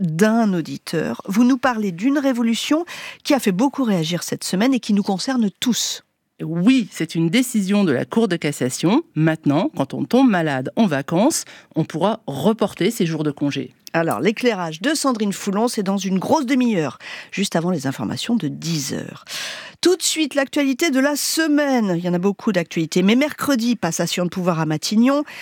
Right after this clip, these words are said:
Speaker 1: Sébastien Lecornu conduit vers la sortie François Bayrou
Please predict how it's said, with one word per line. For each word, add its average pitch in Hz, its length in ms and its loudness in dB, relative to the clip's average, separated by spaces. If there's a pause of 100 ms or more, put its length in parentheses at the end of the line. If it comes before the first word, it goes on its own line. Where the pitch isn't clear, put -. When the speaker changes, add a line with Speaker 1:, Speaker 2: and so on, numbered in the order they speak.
(140)
Speaker 1:
Sébastien 220 520 0
Lecornu 190 600 2 (320)
conduit 285 440 2
vers 226 180 0
la 277 100 2
sortie 226 380 -4
François 156 340 -2
Bayrou 202 440 0